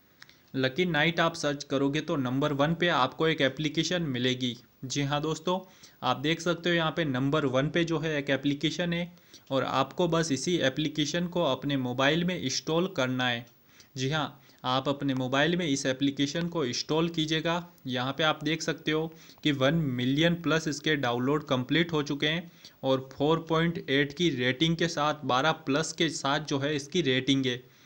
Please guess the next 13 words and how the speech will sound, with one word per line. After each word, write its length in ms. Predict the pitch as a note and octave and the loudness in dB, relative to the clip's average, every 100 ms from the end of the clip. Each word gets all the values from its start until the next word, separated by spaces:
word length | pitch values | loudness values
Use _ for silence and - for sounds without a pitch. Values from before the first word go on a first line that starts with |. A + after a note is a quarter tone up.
| - - - | -20 -16 -4
तो 100 | D#3 | -2
दोस्तों, 420 | D#3 D#3 - G3 G#3 - - - C3 | 0 -2 -2 -4 -4 -16 -20 -8 0
आप 220 | C#3 D3+ | 2 2
अपने 260 | D#3+ E3 D3+ | 0 0 -2
मोबाइल 480 | B2+ C3 C#3 E3+ | 0 4 4 4
में 140 | F3+ F3+ | 2 0
इस 220 | D3 - | -2 0
एप्लीकेशन 640 | C3+ C#3 C#3 C#3+ C#3 E3 E3+ | 0 2 0 0 0 -2 -2
को 160 | E3+ | -4
सबसे 360 | D#3+ B2+ - D#3 | -2 -4 -2 -2
पहले 280 | B2+ C3 D3 | 0 -2 -2
इंस्टॉल 560 | C3 C3+ - D#3+ F3 | -2 -4 0 0 0
कीजिए। 440 | E3+ C3 C3 B2 | 0 -2 0 -4